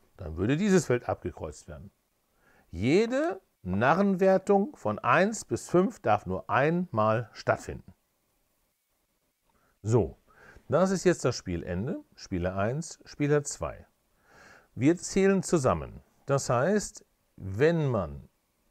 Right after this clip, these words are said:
neun oder mehr Vorhersagen erfüllt hat, bekommt man drei Punkte. Spieler eins hat das nicht, er hat nur acht Vorhersagen, das heißt, hier wäre eine Null.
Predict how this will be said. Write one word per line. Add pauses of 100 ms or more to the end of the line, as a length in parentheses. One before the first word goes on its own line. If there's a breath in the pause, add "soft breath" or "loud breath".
(420)
neun
oder
mehr
Vorhersagen
erfüllt
hat, (500)
bekommt
man
drei
Punkte. (120)
Spieler
eins
hat
das
nicht,
er
hat
nur
acht
Vorhersagen,
das
heißt,
hier
wäre
eine
Null.